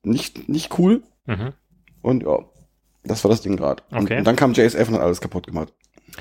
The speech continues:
Speaker 2: <laughs> Ja.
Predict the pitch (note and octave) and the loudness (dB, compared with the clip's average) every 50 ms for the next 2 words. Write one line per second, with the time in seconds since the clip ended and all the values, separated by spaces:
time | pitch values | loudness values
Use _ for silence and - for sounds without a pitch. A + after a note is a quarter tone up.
0 | - - - - _ - - - - A#2 - - - - - - _ - - - | -20 -20 -20 -14 _ -2 0 4 4 2 2 0 -12 -18 -18 -20 _ -20 -20 -20
1 | - - _ _ - - - _ - - - - - - - - - - - - | -20 -20 _ _ -12 -12 -12 _ -16 -14 -12 -12 -12 -12 -14 -16 -18 -20 -20 -20
2 | - _ _ - A#2+ A2+ A2 - - | -20 _ _ -2 0 2 2 0 -2